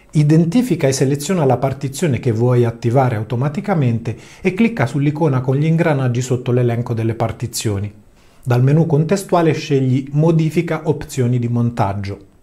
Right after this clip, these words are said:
Nella finestra che si apre, disattiva l'interruttore predefiniti da sessione utente,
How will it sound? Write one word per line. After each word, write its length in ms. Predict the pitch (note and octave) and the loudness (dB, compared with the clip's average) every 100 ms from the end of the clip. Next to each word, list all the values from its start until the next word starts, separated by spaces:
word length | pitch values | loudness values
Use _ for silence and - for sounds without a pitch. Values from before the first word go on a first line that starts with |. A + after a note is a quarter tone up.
| - - | -20 -6
Nella 260 | C3+ C3 C3 | 2 2 2
finestra 440 | B2+ C#3+ C#3 A#2+ | 2 2 0 -2
che 120 | - | -4
si 160 | E3 G3+ | 0 0
apre, 380 | D3+ D3+ D#3+ D#3 | 0 0 -2 0
disattiva 540 | C#3 D#3 D#3 B3 F#3+ | 0 0 0 0 2
l'interruttore 800 | B2+ C3 C3+ B2+ C3 C3 B2+ A#2 | 2 2 0 0 -2 0 0 0
predefiniti 800 | F#2 C#3 B2 B2+ B2+ C3+ C3+ B2+ | 0 2 4 2 2 0 0 -2
da 120 | A#2 | -2
sessione 460 | A#2 A#2+ - C#3+ C3 | -2 -4 -2 0 2
utente, 580 | D3 B2+ A2 A2 C#3 | 2 0 -2 -2 -6